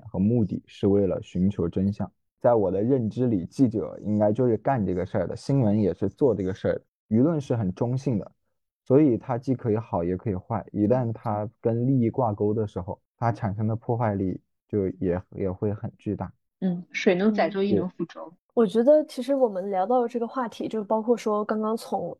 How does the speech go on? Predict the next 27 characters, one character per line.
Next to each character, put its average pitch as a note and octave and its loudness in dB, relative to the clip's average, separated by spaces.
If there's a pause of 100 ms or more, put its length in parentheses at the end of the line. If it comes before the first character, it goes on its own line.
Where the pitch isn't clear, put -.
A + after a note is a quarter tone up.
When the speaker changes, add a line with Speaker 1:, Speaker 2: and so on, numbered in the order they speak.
(200)
Speaker 3:
就 A#3+ 2
是 G#3+ -2
民 G3+ -2
国， A#3+ 4
或 E4 4
者 B3+ 6
说 C4+ 0
是 C#4 -4
最 C#4 0
原 G3 -4
始 - -2
的 - -2
一 G3 -2
些 G#3+ 0
关 B3 4
于 F#3+ -4
新 B3+ 0
闻 B3+ 4 (140)
和 G3 4 (180)
舆 G3+ -2
论 A#3 8
的 - 0
定 A#3+ 4
义， G#3 -4 (180)
到 C#4 6
现 C4+ 0
在， A3 -6